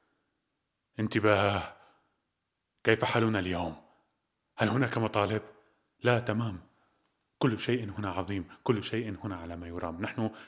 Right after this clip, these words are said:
نشكر الله والحكومة وكل الإنسانية الجماعية، وكل شيء على ما يرام. فعندنا،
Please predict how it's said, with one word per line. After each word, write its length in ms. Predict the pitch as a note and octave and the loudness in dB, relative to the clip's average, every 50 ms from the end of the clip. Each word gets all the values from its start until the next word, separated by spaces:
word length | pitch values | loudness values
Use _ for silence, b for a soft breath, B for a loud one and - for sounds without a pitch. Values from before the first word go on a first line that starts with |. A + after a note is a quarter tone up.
| B B | B B
نشكر 360 | A2+ A2+ - - - A2 F#2+ | -2 -2 -2 -2 -2 -2 -2
الله 320 | F2 F2 F#2 G2+ G2+ G2 G2 | -2 0 0 0 0 0 -2
والحكومة 720 | F2+ F2+ - - - - - - F#2 F2 E2+ E2 - B B B B B B B B B _ _ - | -4 -6 -6 -8 -10 -8 -6 -6 -6 -6 -8 -10 -14 B B B B B B B B B _ _ -2
وكل 280 | A#2 - - C3+ A2+ | 0 0 2 2 2
الإنسانية 540 | G#2+ A2+ A#2 A2 - - G2+ G2+ A2 G#2 G2 - | 2 2 0 -2 -2 -2 0 0 0 0 0 -2
الجماعية، 760 | G#2 F2+ F#2+ F#2 F2+ E2+ E2+ F2 F2+ E2+ D#2 D2+ E2 E2+ - B B B B | -4 -4 -4 -6 -6 -6 -6 -8 -8 -8 -8 -10 -14 -14 -14 B B B B
وكل 360 | A2+ G#2+ - - B2+ B2 A#2+ | 4 4 6 6 4 4 2
شيء 300 | - - A2 A#2 A2 G2+ | 0 0 0 0 0 0
على 180 | G2+ G#2 G2+ F#2 | -2 0 0 -2
ما 120 | F2 F2 | -4 -6
يرام. 340 | E2 E2 E2+ E2 D#2+ F2+ F2 - b b b b b b b b b b b _ _ _ _ _ _ _ _ _ - | -8 -8 -10 -10 -10 -12 -14 -16 b b b b b b b b b b b _ _ _ _ _ _ _ _ _ -8
فعندنا، 600 | - F#2+ F2+ G2 G2 F#2 F#2 F#2 F#2 F#2+ - | -6 -6 -4 -6 -6 -8 -8 -10 -10 -14 -16